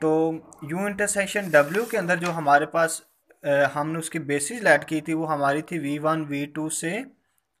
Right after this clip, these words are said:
वी आर तक थी। तो लेफ्ट साइड पे हम U intersection W के हम वेक्टर्स को just लिखेंगे,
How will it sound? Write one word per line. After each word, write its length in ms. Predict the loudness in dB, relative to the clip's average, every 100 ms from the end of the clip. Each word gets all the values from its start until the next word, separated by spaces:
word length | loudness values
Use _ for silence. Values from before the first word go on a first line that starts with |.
| _
वी 420 | -8 -2 -2 -2 4
आर 200 | 6 6
तक 280 | 4 -4 -6
थी। 180 | -16 -16 -18 -20 -20 -14 -6
तो 80 |
लेफ्ट 320 | 0 4 4 4
साइड 400 | 6 6 6 0
पे 100 | -2
हम 280 | -2 -2
U 120 | -2 -2
intersection 680 | -2 -4 -4 -4 -4 -6 0
W 360 | 0 0 -6 -6 -6
के 160 | -6 -6 -10 _ _
हम 140 | -6 4
वेक्टर्स 440 | 6 6 2 -2
को 140 | -4 0
just 280 | 0 0
लिखेंगे, 560 | -4 -6 -8 -8 -6 -8